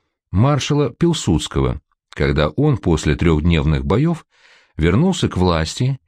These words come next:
и занял посты военного министра и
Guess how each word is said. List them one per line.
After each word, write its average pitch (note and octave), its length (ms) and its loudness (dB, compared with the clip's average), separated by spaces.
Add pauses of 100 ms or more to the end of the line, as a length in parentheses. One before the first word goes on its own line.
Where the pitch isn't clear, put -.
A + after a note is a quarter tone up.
(340)
и C#3+ 200 2
занял E3 360 2
посты D3 500 0
военного F2+ 680 2
министра F#2+ 640 0 (320)
и G2+ 260 0